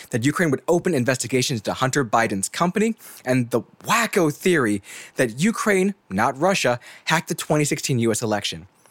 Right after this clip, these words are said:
That announcement would then be used to whack Democrats in the twenty twenty election and show that Trump was framed as a Russian stooge during the last election.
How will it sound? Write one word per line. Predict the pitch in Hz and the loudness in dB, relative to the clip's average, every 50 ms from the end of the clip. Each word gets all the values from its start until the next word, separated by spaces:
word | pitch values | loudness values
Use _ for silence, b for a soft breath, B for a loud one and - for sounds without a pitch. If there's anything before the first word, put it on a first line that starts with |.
| B B B B B | B B B B B
That | - 127 | 0 0
announcement | 123 123 131 143 - - 156 123 | 2 2 2 0 0 0 0 0
would | 113 95 85 | 0 0 2
then | 147 190 214 | 2 2 4
be | 180 156 | 4 2
used | 127 113 113 113 110 - - | 2 2 2 0 0 -2 -4
to | - 92 | -4 -4
whack | 87 80 82 110 110 104 107 - - | -4 -2 0 2 2 2 0 -2 -2
Democrats | 113 117 117 117 - - 123 117 - - | 0 0 0 0 2 2 0 0 0 -2
in | 117 | -4
the | 107 | -4
twenty | - - 127 123 120 117 | -2 -2 0 0 0 0
twenty | 113 - - 131 117 110 | -2 -2 -2 0 0 0
election | 107 113 151 190 196 - - 156 147 - B B B B B B | 0 0 0 0 0 0 0 -2 -2 -4 B B B B B B
and | B 196 185 | B 0 0
show | - 254 | 2 2
that | 226 233 196 | 0 0 0
Trump | - - 269 254 240 233 B B B B B | 0 0 0 0 0 -2 B B B B B
was | 226 - | 0 0
framed | - - - 240 233 240 247 247 240 | -2 -2 -2 0 0 2 2 0 0
as | - 214 196 | 0 0 0
a | 208 190 | 0 0
Russian | 180 208 208 202 - 202 190 | 2 0 0 0 0 0 0
stooge | - - - 226 202 185 156 | 0 0 0 0 0 0 0
during | - 156 143 147 143 | 2 0 0 2 2
the | 139 | 2
last | 120 113 107 107 - | 2 2 2 0 -2
election. | 117 107 110 - - - 95 82 78 95 | -2 -2 -2 -2 -2 -4 -6 -8 -10 -12